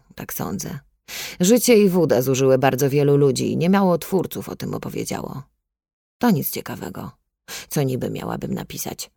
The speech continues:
Na poważnie. Czy Olek naprawdę napisał, że to ja go tego nauczyłam?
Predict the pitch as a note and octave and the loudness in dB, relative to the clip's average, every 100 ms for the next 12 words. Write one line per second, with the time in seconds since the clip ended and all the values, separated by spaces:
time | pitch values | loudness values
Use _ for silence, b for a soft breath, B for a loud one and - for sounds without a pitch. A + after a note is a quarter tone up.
0 | _ D3 C#3+ C#3+ C3 B2 - - F#3+ D3+ | _ -2 0 0 -2 -2 -4 -8 -12 -14
1 | _ _ _ _ - B B B - G3+ | _ _ _ _ -18 B B B 2 4
2 | A3+ C#4 B3+ G#3+ G#3 F#3 F3+ D#3+ E3 - | 6 6 4 4 4 4 4 2 -2 0
3 | D3+ D3+ D3 D3+ D3+ B2+ B2+ C3 - _ | 0 -2 -2 -2 0 2 0 -2 -6 _
4 | _ - B2+ - B2+ C#3+ A#2+ - C#3 B2+ | _ -6 -4 -2 0 2 2 0 -2 -2
5 | C#3 - - D#4 | -4 -2 -2 -6